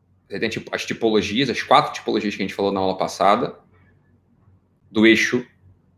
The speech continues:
né, que, que busca a sabedoria, o eixo que busca dar a vida pelos outros, a honra,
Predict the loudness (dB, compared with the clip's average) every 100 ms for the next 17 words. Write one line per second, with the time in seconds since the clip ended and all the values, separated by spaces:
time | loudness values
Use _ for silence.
0 | _ _ _ -4 -2 -2 -6 -14 -16 -16
1 | -12 -2 0 0 -2 -4 -6 _ -8 -4
2 | 0 2 4 2 2 -4 -14 _ _ 2
3 | 2 2 -8 -8 -4 -2 -4 -4 -6 -6
4 | _ -12 2 4 4 2 0 0 2 4
5 | 4 4 2 4 4 2 -2 -6